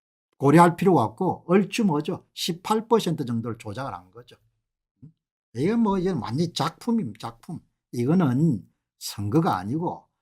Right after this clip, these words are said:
이렇게 할 밖에 너그 선거 말라고 하노? 어? 그냥 너그끼리 앉아가지고 짝짝, 짝짝꿍, 짝짝, 짝짝꿍 해가지고 "아, 김씨, 어,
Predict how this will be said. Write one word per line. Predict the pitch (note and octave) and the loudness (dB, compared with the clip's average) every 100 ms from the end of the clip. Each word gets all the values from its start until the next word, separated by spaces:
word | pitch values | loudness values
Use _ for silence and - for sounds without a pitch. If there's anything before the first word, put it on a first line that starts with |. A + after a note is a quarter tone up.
| _ - | _ 2
이렇게 | D#3 G#3+ - | 4 4 2
할 | A2 A2 | 0 2
밖에 | G#2+ - D#3+ - _ - | 2 0 -4 -4 _ -2
너그 | A#2+ D#3 | 2 4
선거 | G#3 - A#2 A2+ A3+ | 2 0 0 4 4
말라고 | C3 A2 C3 G3 A#3 | 2 -2 0 2 2
하노? | A#3+ A#3+ - _ _ _ _ _ _ _ _ | 2 -2 -8 _ _ _ _ _ _ _ _
어? | D#3+ A#3 _ _ _ _ _ _ _ _ _ | -8 -8 _ _ _ _ _ _ _ _ _
그냥 | A3+ B3 E3+ | 6 8 8
너그끼리 | D#3+ A#3 A#3+ C4 | 8 6 6 6
앉아가지고 | G3+ B3 B3 D#3 D#3 G3 E3+ E3+ D#3 A#2 - _ | 8 8 6 6 6 6 2 4 2 0 -8 _
짝짝, | A#3+ G#3+ - - G3+ - - | 4 4 0 4 4 2 2
짝짝꿍, | G#3+ G#3+ F#3 A3+ G#3 - - | 2 2 0 0 -2 -2 2
짝짝, | - - _ A#3 D#3 - | 2 2 _ 2 2 0
짝짝꿍 | A#3+ G#3+ G3+ G3 F#3 | 0 4 2 4 2
해가지고 | D3 F#3 G#3 D3+ G#3+ - - - | 4 4 4 4 6 4 -2 0
"아, | F3+ - _ _ | 0 0 _ _
김씨, | B3 B3+ - D#3+ - | 4 4 4 -2 2
어, | G#3+ F#3+ - | 4 4 2